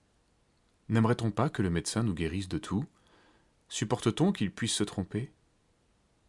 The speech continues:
N'avons-nous pas peur pour la moindre chose ? Ajoutons que nous pouvons tomber dans le même piège en méditant la parole. Prenons l'exemple de l'Apocalypse. Il y est écrit : «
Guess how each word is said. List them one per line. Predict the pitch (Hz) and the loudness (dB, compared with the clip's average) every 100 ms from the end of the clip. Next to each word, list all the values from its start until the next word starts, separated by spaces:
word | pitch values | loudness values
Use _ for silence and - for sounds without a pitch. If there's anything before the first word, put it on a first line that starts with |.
| - | -6
N'avons-nous | 101 85 90 85 | 0 2 2 4
pas | 85 | 2
peur | - 98 147 | 2 2 0
pour | - | -2
la | 92 | -2
moindre | 80 82 80 | 0 0 -2
chose ? | 76 95 120 135 131 _ _ _ _ _ _ _ _ _ _ _ | -2 -2 -2 -2 -8 _ _ _ _ _ _ _ _ _ _ _
Ajoutons | - 92 98 151 156 | -2 -2 0 0 0
que | - | 2
nous | 85 82 | 0 0
pouvons | - 87 85 | -4 -2 -2
tomber | - 101 120 131 | 2 2 2 2
dans | 101 85 | 2 2
le | 78 | 2
même | 101 104 | 2 2
piège | - 107 120 113 - - - | 2 2 2 0 -8 -20 -10
en | - | -2
méditant | 90 85 85 135 | 0 0 -2 -2
la | 123 | 0
parole. | - 85 110 92 78 - _ _ _ _ _ _ _ _ _ _ | 2 2 2 0 -4 -14 _ _ _ _ _ _ _ _ _ _
Prenons | - 104 98 | 2 4 4
l'exemple | 85 82 131 117 | 4 2 0 0
de | |
l'Apocalypse. | 92 90 104 82 73 - - - _ _ _ _ _ _ | -2 -2 -4 -4 -4 -6 -10 -10 _ _ _ _ _ _
Il | - 85 | -4 -2
y | |
est | 80 | 0
écrit : « | 87 - 123 139 | 0 0 -2 -2